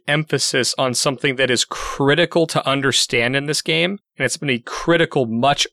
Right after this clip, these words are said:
earlier than it was before. Surviving raids, living, getting out alive. You learn that it's the most important thing, but for me personally, I didn't really latch onto that idea until I was into the twenties and thirties.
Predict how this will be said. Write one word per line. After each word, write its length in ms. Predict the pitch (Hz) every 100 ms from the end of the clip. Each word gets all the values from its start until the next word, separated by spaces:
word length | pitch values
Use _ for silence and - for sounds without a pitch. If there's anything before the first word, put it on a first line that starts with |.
| -
earlier 560 | 147 143 131 123 113 110
than 140 | 117
it 120 | 117
was 280 | 113 113 107
before. 720 | - 104 - 120 107 - - _
Surviving 960 | - - 123 110 123 139 151 170 170 175 _
raids, 680 | 113 120 98 69 - - - _
living, 720 | 110 101 110 127 113 98 76 - - 107
getting 420 | 127 139 160 165
out 260 | 139 131 123
alive. 600 | 117 110 104 - - - _
You 320 | - 127 147
learn 400 | 131 127 170 202
that 120 | 196 151
it's 160 | 131
the 80 | -
most 320 | 135 135 -
important 600 | 131 - 147 147 143 127
thing, 520 | - 147 135 117 110 - -
but 200 | 147 -
for 140 | 151
me 240 | 131 165 208
personally, 800 | - 147 156 - 185 185 196 -
I 160 | 135
didn't 480 | 127 - 147 190 190
really 460 | 120 113 135 151 156
latch 380 | 117 117 131 135
onto 260 | 123 131
that 120 | 139
idea 460 | 120 104 104 104 131
until 300 | 127 110 123
I 60 | 117
was 180 | 113
into 180 | 123 135
the 100 | 120
twenties 640 | 98 - 123 117 123 127
and 120 | 117 98
thirties. 640 | 120 107 101 85 - -